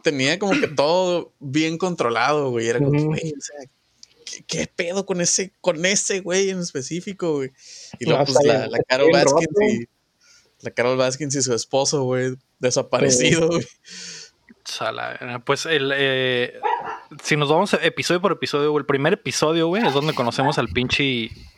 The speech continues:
Speaker 3: Joe Exotic, que es
Speaker 1: Sí,
Speaker 3: el,
Speaker 1: man.
Speaker 3: este güey que tiene un zoológico de tigres y nos cuentan la historia de que el vato hace su dinero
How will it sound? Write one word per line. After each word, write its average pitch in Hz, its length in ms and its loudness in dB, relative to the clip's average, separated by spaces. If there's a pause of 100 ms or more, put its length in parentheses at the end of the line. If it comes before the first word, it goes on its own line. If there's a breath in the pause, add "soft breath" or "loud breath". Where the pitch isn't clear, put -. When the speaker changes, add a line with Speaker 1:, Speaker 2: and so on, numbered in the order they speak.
(160)
Speaker 3:
Joe 131 160 4
Exotic, 139 460 -2
que 131 60 2
es - 60 -4
Speaker 1:
Sí, 131 60 -2
Speaker 3:
el, 127 80 2
Speaker 1:
man. 113 160 -2 (440 loud breath)
Speaker 3:
este - 180 -2
güey 139 220 2
que 147 120 2
tiene 135 540 0 (280 loud breath)
un 131 260 0
zoológico 135 760 0
de 131 200 -4
tigres 135 400 0
y 147 40 0
nos 123 140 -2
cuentan 143 300 2
la 139 60 2
historia 143 340 0
de 135 100 -2
que 127 100 0
el 123 120 0
vato 135 500 0 (160)
hace 131 560 0 (160)
su - 240 0
dinero 143 500 0